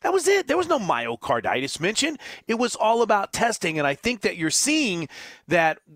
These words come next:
we are starting to develop more efficient ways to accomplish our testing protocols and, and get that through. And, you know, you, you, we just talked about everyone back on campus, but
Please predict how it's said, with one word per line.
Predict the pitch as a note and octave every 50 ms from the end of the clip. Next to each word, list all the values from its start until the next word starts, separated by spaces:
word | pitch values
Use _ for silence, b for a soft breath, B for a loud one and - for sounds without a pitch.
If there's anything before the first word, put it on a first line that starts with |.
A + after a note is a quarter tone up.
| D3+
we | D#3 F3 G3 F#3
are | F3 D#3+
starting | - - - F3+ E3+ F#3+ G3+ G3+ F#3+
to | - F3
develop | D#3+ D3 C3 G#2+ D3 C3+ D#3 F#3 F3+ D#3+ D#3
more | D3+ C#3+ C#3+
efficient | C3+ B2+ - - - D#3+ D3 - - D#3 C#3 B2+ A2+
ways | A#2 C3+ D#3 F#3+ G#3 G3 D3+ -
to | - - C#3
accomplish | B2 - - D#3 C#3 C#3+ - - C#3+ B2+ -
our | C#3 B2
testing | - - - C3+ B2+ - - C3+ A#2
protocols | _ - G3 A#3 A#3 A#3 _ - C#3+ G#2+ G#2 G2+ G#2 G2+ A#2
and, | C3+ B2 B B B B B B
and | - C3 B2+
get | D3 D3
that | C#3+ C#3+ -
through. | - G#3+ B3 B3 G3
And, | D3 C3 A2+ B B B B B B
you | -
know, | F3+ D3+
you, | D3 D3 D#3
you, | - A#2+ B2+ A2 - _ _ _
we | G#2+ A2 A2+
just | - - A2+ - -
talked | G3 F3+ G#3 -
about | C#3 E2+
everyone | F#2+ A#2+ D3 D#3 D#3 D3
back | D#3 C#3+ D3+ -
on | D3 C#3 C3
campus, | - - A3+ B3+ A3+ - - - - - B B B B B _
but | - D#3+ F3+ -